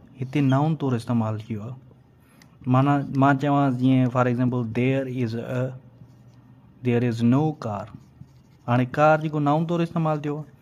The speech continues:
ٺيڪ آهي، هتي ئي ساڳيو ڪيور جيڪو ٿيو آهي، اهو نائون طور استعمال ٿيو آهي. هاڻي ان جي اسٽرڪچر سمجهڻ لاءِ جيڪڏهن توهان کي خبر آهي ته ٽو بي، ٽو بي کان پويان ڇا هوندو آهي؟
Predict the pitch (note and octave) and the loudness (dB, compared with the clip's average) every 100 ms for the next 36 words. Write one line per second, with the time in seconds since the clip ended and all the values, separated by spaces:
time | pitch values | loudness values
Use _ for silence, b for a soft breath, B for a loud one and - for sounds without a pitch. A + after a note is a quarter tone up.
0 | b b b - E3 D#3 A#2 D3 - G#3 | b b b -6 -4 -2 -4 -4 -2 0
1 | G3 F3 - D#3 D3 C#3 D#3+ D#3+ B B | 2 2 0 -2 0 -2 -2 -8 B B
2 | B - D3+ E3 D#3+ D3 C#3 C3 C#3 B2+ | B -8 0 2 2 0 -4 -2 -2 -4
3 | - - C#3 C#3 C#3 D3 C#3+ C#3 D#3 G3 | -6 -2 2 2 2 -2 -2 -2 -2 -4
4 | - - b b b - C3 D3+ C#3+ C3+ | -10 -20 b b b -2 2 2 0 -4
5 | A2 - A2 G#2+ G#2 G#2+ G2+ G#2+ - B | -6 -2 -2 -2 -4 -8 -8 -14 -20 B
6 | B B B B _ - _ - - - | B B B B _ -20 _ -20 -20 -20
7 | - - C3+ D3 D3+ E3+ D#3+ D#3+ D#3+ F3 | -18 -6 -2 -2 0 0 2 0 0 -4
8 | E3 D#3+ D#3 D3 D3 D3 C#3+ C#3+ C3 C3 | -2 -2 -2 -2 -2 0 0 0 -2 -2
9 | C3+ C3+ C3+ C3+ B B B B - C#3+ | 0 0 0 -4 B B B B 0 2
10 | C3+ C3 C3 C#3+ C#3 C3+ C3 C3+ C3 D3 | 2 0 -2 0 -2 -2 -4 -4 -2 -4
11 | E3 - - - - - _ D3 D3+ F3 | -8 -10 -20 -20 -20 -20 _ -2 0 2
12 | E3 D#3+ C#3+ D3 D3+ D3+ D#3 C#3+ C#3+ C#3 | 2 0 0 0 0 0 0 0 0 0
13 | D3 | -2